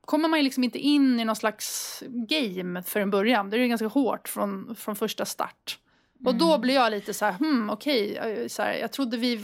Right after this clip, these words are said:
Speaker 1: liksom spelade ihop, inte spelade mot varandra."
Speaker 2: Men hur kan vi spela
Speaker 1: Mm.
Speaker 2: ihop när vi inte, eh, sitter i samma orkesterdike, så att säga?
Speaker 1: <laughs> Nej, jag vet inte.
Speaker 2: Alltså, <laughs> liksom,
Speaker 1: Nej.
Speaker 2: jag spelar ju oboe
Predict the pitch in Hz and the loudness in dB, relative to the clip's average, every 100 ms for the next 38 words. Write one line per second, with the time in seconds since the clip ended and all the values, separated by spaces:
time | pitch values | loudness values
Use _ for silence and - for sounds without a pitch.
0 | 214 233 226 226 220 - 247 233 220 240 | -6 -6 -6 -8 -8 -2 0 2 0 -2
1 | - 320 - - 226 202 214 - 214 208 | -2 -4 -6 -4 -2 -2 -2 0 2 2
2 | 214 240 208 - - - - - _ _ | 4 2 2 -4 -8 -6 -8 -14 _ _
3 | - _ _ 226 240 269 262 262 247 - | -20 _ _ 0 2 2 -2 -4 -4 -2
4 | 247 240 233 240 233 233 226 233 226 214 | -2 0 0 -4 -8 -6 -4 -4 -4 0
5 | 202 202 190 180 190 180 214 202 208 220 | 2 2 0 -6 -8 -8 -8 -6 -4 -2
6 | 196 190 190 190 - 190 254 269 - 127 | -2 -2 -4 -6 -6 -6 -6 -6 -10 -10
7 | - - 151 - - 143 - 277 - 330 | -6 -4 -4 -4 -4 -6 -2 -2 0 -2
8 | 294 370 427 359 233 - - 254 247 233 | -2 -2 -2 0 2 2 2 2 2 0
9 | 233 190 196 - 269 269 285 185 226 226 | 0 -4 -6 -2 2 2 0 -2 -2 -4
10 | 254 247 240 - 202 233 - - | -4 -4 -2 -2 -2 -4 -6 -10